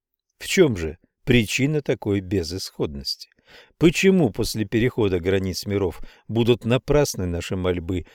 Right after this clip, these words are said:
о помощи высших сил? Причина будет вовсе не в том,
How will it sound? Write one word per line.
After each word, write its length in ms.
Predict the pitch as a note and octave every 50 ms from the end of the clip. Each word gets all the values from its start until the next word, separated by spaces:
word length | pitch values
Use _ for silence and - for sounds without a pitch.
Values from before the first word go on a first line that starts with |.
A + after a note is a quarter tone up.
| _ _ -
о 140 | - B2 A2+
помощи 680 | - - A#2 G#2 F#2+ F#2+ F2 - - - G#2 F#2+ F2+ _ _ _ -
высших 540 | - F#2+ F#2 A#2+ A2+ - - - A#2+ A#2+ -
сил? 360 | - - - - D2 B1 - _ _ _ _ _ _ _ _ _ _ _ _ _ _ _ _ _ _ _ _ _ _ _ _ - _ _ _ -
Причина 480 | - C#3 C#3+ - - E3 C#3 C#3 C#3
будет 340 | B2+ C3 D3 B2+ C#3 C3+ -
вовсе 400 | C#3 D#3+ F3+ - - - - F#2
не 140 | F2+ F#2 F2+
в 100 | - -
том, 300 | - G#2+ F#2+ F2+ E2+